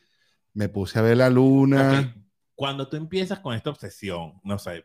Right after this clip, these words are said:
Speaker 2: pregunto, o sea, tu objetivo es ver algo, ¿no?
Speaker 1: Claro.
Speaker 2: Pero, ¿cuál fue el gatillo? ¿Qué fue lo que te llevó a decir,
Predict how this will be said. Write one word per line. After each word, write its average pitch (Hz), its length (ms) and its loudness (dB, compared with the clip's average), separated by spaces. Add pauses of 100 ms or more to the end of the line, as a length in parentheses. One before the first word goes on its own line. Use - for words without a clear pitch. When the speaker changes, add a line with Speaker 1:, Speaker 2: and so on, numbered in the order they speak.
Speaker 2:
pregunto, 101 640 -8 (100)
o 107 80 -16
sea, 131 160 -8 (1040)
tu 151 80 -4
objetivo 131 420 -2
es 135 100 -2
ver 127 220 -4
algo, 90 420 -8
¿no? - 20 -14
Speaker 1:
Claro. 95 480 -2 (540)
Speaker 2:
Pero, 135 440 -8 (160)
¿cuál 151 260 -6
fue 180 160 -8
el 165 60 -6
gatillo? 147 600 -8
¿Qué 120 100 -6
fue 156 160 -2
lo 160 80 -2
que 165 100 -8
te 147 120 -8
llevó 113 200 0
a 117 80 0
decir, 151 360 -2